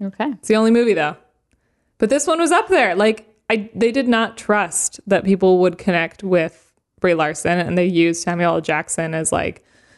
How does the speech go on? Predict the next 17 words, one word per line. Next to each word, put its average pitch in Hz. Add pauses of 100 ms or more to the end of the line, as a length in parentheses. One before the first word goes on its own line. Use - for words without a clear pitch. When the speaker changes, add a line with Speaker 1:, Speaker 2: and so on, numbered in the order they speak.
(160)
Speaker 2:
this -
comic 180
relief. 160
I -
mean, 240
he's 269
Samuel 214
L. -
Speaker 1:
Like 180
an 185 (220)
Speaker 2:
Jackson. 175
He's 180
Speaker 1:
anchor. 180
Speaker 2:
larger 208
than 214
life, 226
and 170